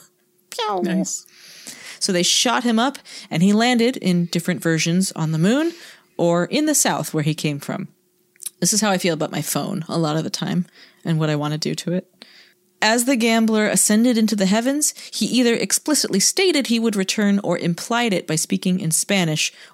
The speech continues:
Speaker 1: or white man's words. The people feared what would happen to them now that the hero had attained power, but he assured them he was a different sort of person than the gambler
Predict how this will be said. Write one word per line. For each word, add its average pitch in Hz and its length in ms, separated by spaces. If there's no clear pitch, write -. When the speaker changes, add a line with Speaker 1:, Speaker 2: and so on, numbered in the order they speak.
Speaker 1:
or 147 280
white 156 300
man's 151 380
words. 147 420
The 196 100
people 247 240
feared 214 400
what 196 100
would - 120
happen 233 320
to 202 100
them 175 260
now 170 140
that 180 140
the - 80
hero 170 320
had 160 160
attained 151 340
power, 226 340
but - 160
he 294 200
assured 208 320
them 196 180
he 185 200
was 170 140
a 147 60
different 190 400
sort 147 180
of 131 100
person 220 340
than 165 100
the 160 80
gambler 190 400